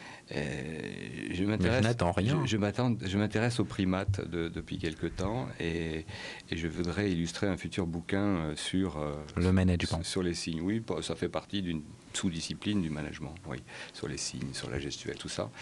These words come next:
Speaker 1: Et je voudrais l'il-, l'illustrer par, par des photos de primates parce que je crois que cette notion d'humanité, là,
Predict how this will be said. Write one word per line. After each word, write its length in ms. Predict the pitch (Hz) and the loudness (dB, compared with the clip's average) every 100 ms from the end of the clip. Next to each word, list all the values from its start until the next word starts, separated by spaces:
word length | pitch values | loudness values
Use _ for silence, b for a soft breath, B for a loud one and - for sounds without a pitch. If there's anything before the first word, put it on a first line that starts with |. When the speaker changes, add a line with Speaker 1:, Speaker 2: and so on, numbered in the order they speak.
| B B B - | B B B 2
Speaker 1:
Et 80 | |
je 80 | 92 | 4
voudrais 220 | 92 113 | 6 6
l'il-, 160 | 127 101 | 6 6
l'illustrer 480 | 92 92 101 - 117 | 6 4 4 2 0
par, 340 | 120 87 78 - | 0 -2 -2 -2
par 340 | - 80 80 | -4 -4 -4
des 80 | 87 | -4
photos 280 | - 85 101 | -4 -2 -2
de 40 | |
primates 420 | - 87 87 120 - | -2 -2 0 -4 -4
parce 320 | 90 - - - | -4 -2 -4 -2
que 280 | - 107 120 B B B - | 2 2 0 B B B -4
je 180 | 87 | 2
crois 380 | 92 - 117 143 | 2 2 0 2
que 360 | 147 113 113 123 | 2 2 2 2
cette 280 | - 98 - | -2 -2 0
notion 300 | 110 - 113 | 0 2 2
d'humanité, 600 | 98 90 82 78 104 127 | 4 2 0 0 0 0
là, 300 | 78 95 | -2 -4